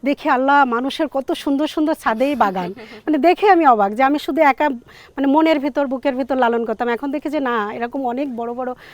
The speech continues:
Speaker 1: সুন্দর সুন্দর বাগান আছে। তারপরে ওদেরকে দেখে, মূলত মানুষ তো দেখেই শেখে, আহ, সব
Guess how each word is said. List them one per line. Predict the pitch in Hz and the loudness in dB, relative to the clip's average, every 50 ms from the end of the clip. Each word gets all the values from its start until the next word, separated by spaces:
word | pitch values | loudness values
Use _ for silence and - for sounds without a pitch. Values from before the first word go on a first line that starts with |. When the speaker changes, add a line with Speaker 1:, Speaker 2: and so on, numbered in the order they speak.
| - _ | -20 _
Speaker 1:
সুন্দর | - - 285 269 262 262 | -6 -4 -2 0 0 0
সুন্দর | - 285 254 247 247 | -2 -2 -2 -2 0
বাগান | 220 220 208 196 190 190 | 0 0 0 0 -2 -2
আছে। | 190 190 - - 240 | -4 -6 -6 -8 -10
তারপরে | 214 269 247 254 262 - 277 254 | -6 -2 -2 -2 -2 -4 -4 -4
ওদেরকে | 269 247 226 254 294 285 - - 330 | -4 -4 -2 -4 -6 -6 -4 -6 -4
দেখে, | 254 277 - 285 262 - - - - - - - | -4 -4 -6 -6 -12 -12 -14 -20 -20 -18 -8 -4
মূলত | 294 302 330 285 | 0 0 2 2
মানুষ | 330 294 285 277 277 - - | 2 0 2 0 -2 -2 -2
তো | 370 | -2
দেখেই | 262 220 214 208 - - 311 339 | 0 0 -2 -2 0 -2 -2 -2
শেখে, | - - 359 359 - - 453 392 | -2 -2 -6 -8 -6 -8 -6 -6
আহ, | 247 - - - - - - _ - 247 247 247 233 226 | -6 -8 -12 -20 -20 -20 -20 _ -4 -2 0 0 0 -2
সব | - - 277 | -2 -4 -6